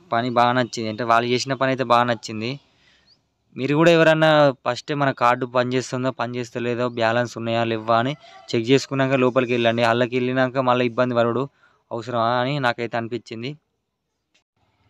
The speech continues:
లాస్ట్ వీడియోలో నాకు ఒక బ్రో మెసేజ్ చేసిండు, అంటే కామెంట్ చేసిండు, "టూ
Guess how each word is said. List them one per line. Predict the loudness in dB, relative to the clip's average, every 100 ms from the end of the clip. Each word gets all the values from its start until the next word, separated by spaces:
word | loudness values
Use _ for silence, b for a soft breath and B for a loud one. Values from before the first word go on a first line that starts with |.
| -10
లాస్ట్ | -2 0 0 0 2
వీడియోలో | 4 6 6 4
నాకు | 2 0
ఒక | -2 0
బ్రో | 2 4 2
మెసేజ్ | -2 -2 -4
చేసిండు, | -4 -6 -6 -6 -6 -8 _ _ -12
అంటే | -8 -2
కామెంట్ | 0 2 0 -4
చేసిండు, | -6 -8 -6 -6 -8 b b b b
"టూ | -4